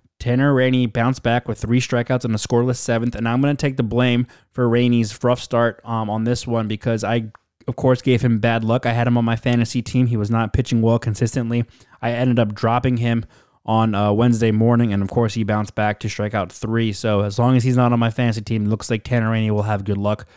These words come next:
for the remainder of the season. Daniel Hudson got out of his own bases-loaded jam in the eighth to keep it one nothing, and Brad Hand pitched a scoreless ninth for his third save,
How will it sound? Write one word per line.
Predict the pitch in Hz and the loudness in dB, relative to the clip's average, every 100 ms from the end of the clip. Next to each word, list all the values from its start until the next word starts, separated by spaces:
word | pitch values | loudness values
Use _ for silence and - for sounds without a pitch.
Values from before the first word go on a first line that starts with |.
| _ - | _ -8
for | 107 | -2
the | 110 | 0
remainder | 107 110 107 | 0 0 0
of | 110 104 | -2 -2
the | 92 | -4
season. | - 123 117 110 104 - _ _ _ | -2 0 0 0 -2 -6 _ _ _
Daniel | 120 127 139 | 0 4 4
Hudson | 120 139 - 131 | 2 0 0 2
got | 123 127 | 2 2
out | 123 | 2
of | 117 | 2
his | 117 | 2
own | 123 151 | 4 4
bases-loaded | 131 127 - 120 117 110 | 4 2 2 4 4 4
jam | 113 117 113 | 4 4 4
in | |
the | 107 110 | 2 0
eighth | 113 131 - _ _ - | 0 0 -2 _ _ -12
to | |
keep | 104 131 120 | -2 0 2
it | 107 | 0
one | 104 113 107 | 2 2 2
nothing, | 110 123 117 113 - _ _ | 2 0 0 -2 -4 _ _
and | 104 98 | -4 0
Brad | 110 120 | 2 2
Hand | 113 120 120 107 | 0 0 0 0
pitched | 120 - | -2 -2
a | 107 | -8
scoreless | - 123 113 98 | -2 0 0 0
ninth | 117 113 | -2 -2
for | - | -4
his | 104 120 - | -4 -4 -2
third | 135 127 110 | 0 0 0
save, | - 135 135 | 0 2 2